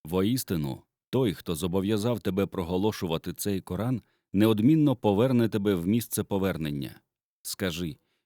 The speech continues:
«Мій Господь краще знає, хто пристав на прямий шлях, а хто перебуває в явній омані». Ти не чекав, що тобі буде дано писання, але така милість від Господа твого. Тож ніколи не підтримуй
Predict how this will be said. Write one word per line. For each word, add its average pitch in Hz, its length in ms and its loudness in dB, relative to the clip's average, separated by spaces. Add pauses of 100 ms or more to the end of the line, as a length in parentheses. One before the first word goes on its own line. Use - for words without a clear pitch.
«Мій 113 220 2
Господь 98 580 -4 (100)
краще 104 540 -4
знає, 90 460 -2
хто 92 240 -6
пристав 92 480 -4
на 85 140 -2
прямий 92 340 -2
шлях, 90 440 -6 (240)
а 92 100 0
хто 117 260 -4
перебуває 104 680 2 (160)
в 92 100 -8
явній 90 540 0
омані». 73 540 -4 (580)
Ти 90 120 -4
не 82 120 -2
чекав, 90 420 -4
що - 180 -12
тобі 80 240 -6
буде 80 240 -4
дано 78 340 -2
писання, 82 600 -4 (300)
але 85 260 -2
така 101 420 -4
милість 101 500 0
від 82 140 -6
Господа 82 500 -4
твого. 67 420 -10 (360)
Тож 92 240 -2
ніколи 101 520 0
не 76 140 -4
підтримуй 85 680 -2